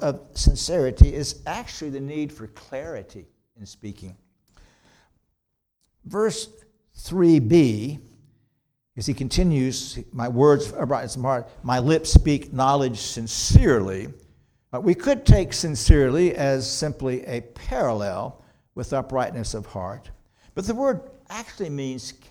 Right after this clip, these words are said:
candidly, or as the King James, uh, uh, translates this word here, that, uh, it comes then, "I'm speaking to you, um, carefully." Clearly. Clearly.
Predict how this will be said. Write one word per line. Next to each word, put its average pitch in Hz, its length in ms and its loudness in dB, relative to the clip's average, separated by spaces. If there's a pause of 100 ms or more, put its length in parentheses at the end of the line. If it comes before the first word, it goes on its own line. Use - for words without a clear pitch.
candidly, 117 760 -14 (540)
or 143 160 -4
as 151 120 -8
the 160 80 -12
King 170 340 -8
James, 147 500 -10
uh, 123 360 -6 (300)
uh, 127 120 -8
translates 127 680 -2
this - 240 -2
word 113 280 -2
here, 107 360 -2 (320)
that, 123 460 -2
uh, 113 280 -6
it 127 160 -10
comes 127 560 -4
then, 113 400 -4 (320)
"I'm 110 80 -10
speaking 117 580 -6
to 123 160 -8
you, 113 460 -6 (380)
um, 104 240 -12 (260)
carefully." 92 960 0 (960)
Clearly. 170 540 0 (880)
Clearly. - 340 -12